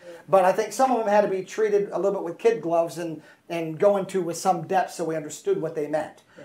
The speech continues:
Speaker 1: But clearly in this passage, that word "speak" is the key word. So you may want to underline that, put some asterisks on it in case you don't remember everything I said about it. You can look it up yourself, okay? Because the word "speak" there can mean just to ramble on about nothing.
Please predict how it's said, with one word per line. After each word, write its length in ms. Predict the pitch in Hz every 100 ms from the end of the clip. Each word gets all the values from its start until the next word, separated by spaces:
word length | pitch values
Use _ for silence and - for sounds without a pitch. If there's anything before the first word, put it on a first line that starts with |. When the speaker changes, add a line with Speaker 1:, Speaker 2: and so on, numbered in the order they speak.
| -
Speaker 1:
But 180 | 180 180
clearly 540 | - 233 277 277 226
in 140 | 202 185
this 180 | 226 226
passage, 540 | 214 214 214 170 143
that 260 | 185 185 190
word 220 | 233 233
"speak" 400 | - 240 233 185
is 160 | 170
the 100 | 185
key 300 | 185 - 226
word. 320 | 208 214 175 -
So 80 |
you 80 | 165
may 160 | 214 233
want 240 | 208 208
to 160 | 196 - - -
underline 520 | 214 214 208 208 202
that, 160 | 202 202
put 160 | 226
some 160 | 214 208
asterisks 400 | 208 202 214 202
on 160 | 196
it 20 | 190
in 60 |
case 200 | 185 208
you 60 | 247
don't 140 | 233
remember 320 | 202 160 190
everything 260 | 196 190 180
I 60 | 175
said 200 | 240 208
about 280 | 156 147
it. 160 | 165 - - -
You 120 | 214
can 160 | 196 190
look 140 | 185
it 80 | 180
up 140 | 170
yourself, 480 | 170 165 175 - -
okay? 440 | 139 151 165 190 - _ -
Because 280 | 165 180
the 80 | 175
word 280 | 185 240 247
"speak" 360 | - 262 262 -
there 180 | 175
can 420 | 175 - 302 320 240
mean 200 | 202 190
just 180 | 196
to 60 | 185
ramble 300 | 185 202 196
on 120 | 190
about 300 | 185 170 175
nothing. 640 | 240 277 175 135 151 202